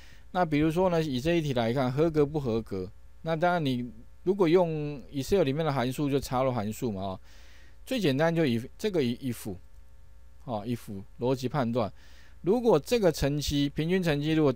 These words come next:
大于等于六十的话，那当然它就是什么？合格，反之就不合格。所以你这边可以哈，输入什么？啊，合格不合格？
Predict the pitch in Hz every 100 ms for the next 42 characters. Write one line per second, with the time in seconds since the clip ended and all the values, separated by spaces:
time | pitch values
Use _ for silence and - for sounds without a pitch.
0 | - 185 147 117 110 120 - 107 101 135
1 | 151 110 - 95 101 110 92 - - -
2 | - - - - - - - - - 190
3 | 180 - - - 170 180 151 143 147 151
4 | 147 139 - 127 107 92 92 - - 143
5 | 135 104 101 107 127 120 117 143 151 139
6 | 123 107 107 92 92 - - - - -
7 | - - 175 156 131 156 156 147 143 120
8 | 113 98 101 - 139 143 110 98 95 -
9 | - - 123 120 113 113 - 104 -